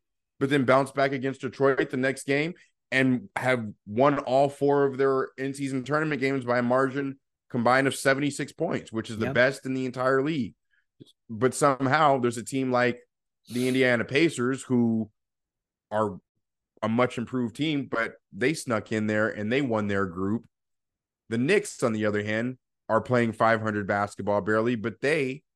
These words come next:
Speaker 1: are in the in-season tournament. And Milwaukee Bucks
Speaker 2: Yeah.
Speaker 1: got off to a slow start, but they win their group as well. And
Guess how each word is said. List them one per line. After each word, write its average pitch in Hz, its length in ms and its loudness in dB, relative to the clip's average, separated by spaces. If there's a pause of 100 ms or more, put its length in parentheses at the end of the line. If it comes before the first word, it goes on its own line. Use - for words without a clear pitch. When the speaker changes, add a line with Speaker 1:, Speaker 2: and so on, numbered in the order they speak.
(1000)
Speaker 1:
are 110 160 4
in 107 320 -4
the 107 240 -6
in-season 107 440 -6
tournament. 113 480 -4
And 120 200 -2
Milwaukee 135 440 2
Bucks 139 580 -4 (180)
Speaker 2:
Yeah. 95 200 -12 (220)
Speaker 1:
got 123 180 4
off 117 140 2
to 117 140 -2
a 110 40 -2
slow 113 240 -2
start, 110 360 0
but 110 120 -4
they 135 160 2
win 120 220 -2
their 113 280 -6
group 110 320 -6 (140)
as 101 220 -6
well. 117 280 0
And 107 220 -4